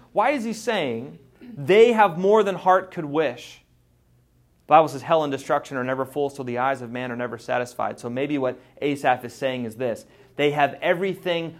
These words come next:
my heart is wishing for." Maybe that's what he's saying. "They have everything that I want." That's the voice of envy.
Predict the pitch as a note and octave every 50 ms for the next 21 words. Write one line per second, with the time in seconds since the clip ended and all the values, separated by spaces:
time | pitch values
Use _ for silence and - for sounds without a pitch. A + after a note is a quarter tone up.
0 | - _ - C#3+ D#3 D#3+ D#3+ F3+ F#3+ F3+ - - D#3+ D3 C3+ C3 C3+ C#3+ C#3 A2+
1 | A2+ A2 B2+ A#2+ - - - G#2+ G#2+ - - - - - _ _ _ _ _ _
2 | _ _ _ _ _ _ _ _ _ _ _ _ _ _ _ _ _ _ _ _
3 | _ _ _ _ _ - - E3+ E3+ D#3 D#3 D3+ D3+ - C#3+ C3 A#2+ A2 - -
4 | A2+ G#2 A2 A2+ - _ _ _ - - _ _ _ _ _ - F3+ F#3 F3 E3+
5 | E3+ E3+ G3+ G#3 A3+ G#3+ B3 B3+ A#3+ A3 A3+ - A3+ A3 G#3 F#3+ E3+ E3+ F3+ F3
6 | - - - F#3 G3 G#3 G#3 G#3 G#3 G#3 F3+ D3 C#3 F3 F#3 E3 C3+ B2 A#2 A2+
7 | - - C#3+ D3 F3 F#3+ F#3 - - D#3 C3 C#3+ D3 D#3+ D#3 - - C3+ B2 B2+
8 | - C3+ C3 C3 C3 B2 G#2+ F#2 F2+ - -